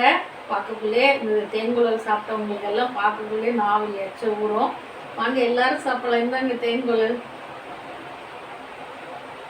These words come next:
வாயில வைக்கக்குள்ளே அப்படியே கரையுதுங்க. மீதி பாகு இருந்தா நம்ம நல்லா அகல பாத்திரத்துல ஊற வச்சு இந்த பாகு பாருங்க, இந்த பாகு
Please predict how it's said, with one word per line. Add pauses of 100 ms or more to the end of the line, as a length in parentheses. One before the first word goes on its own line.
(200)
வாயில
வைக்கக்குள்ளே
அப்படியே
கரையுதுங்க. (1000)
மீதி (120)
பாகு
இருந்தா (160)
நம்ம (320)
நல்லா
அகல
பாத்திரத்துல
ஊற (140)
வச்சு (600)
இந்த
பாகு
பாருங்க, (880)
இந்த (100)
பாகு